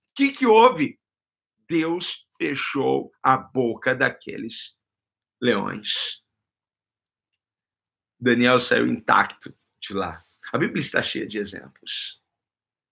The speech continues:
Quem olhava pra Jesus naquela cruz, estava pensando, "Ó lá, se tornou vítima daquele madeiro.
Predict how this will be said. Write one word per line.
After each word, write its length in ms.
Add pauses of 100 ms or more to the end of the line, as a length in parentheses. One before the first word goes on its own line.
(120)
Quem 120
olhava 340
pra 140
Jesus 480
naquela 320
cruz, 580 (1500)
estava 300
pensando, 560 (560)
"Ó 100
lá, 320 (640)
se 160
tornou 440
vítima 480
daquele 280
madeiro. 480